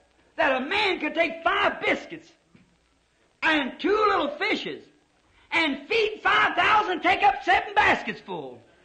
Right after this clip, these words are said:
left over. It's incredible. But he did it.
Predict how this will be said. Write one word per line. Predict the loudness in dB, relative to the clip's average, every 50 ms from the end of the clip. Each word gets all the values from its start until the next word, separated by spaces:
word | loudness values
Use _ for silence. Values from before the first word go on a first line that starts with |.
| -20 -20 -20 -20 -20 -20 -20 -20 -20 -20 -20 -20 -20 _ _ _ _ _ _ _ _ _ _ _ -10
left | -8 -6 -6 -4 -2
over. | -2 -2 -2 -4 -8 -14 -20 -20 _ _ _ _ _ _ _ -14
It's | -12 -12 -10 -8
incredible. | -10 -10 -8 -2 0 2 2 4 2 0 -2 -4 -8 -10 -12 -18 -20 _ _ _ _ _ _ _ _ _ _ _ _ _ -20 _ _ _ _ _ _ _ _ _ _ -6
But | -6 -4
he | -4 -4
did | 0 0 0 0
it. | 0 -4 -12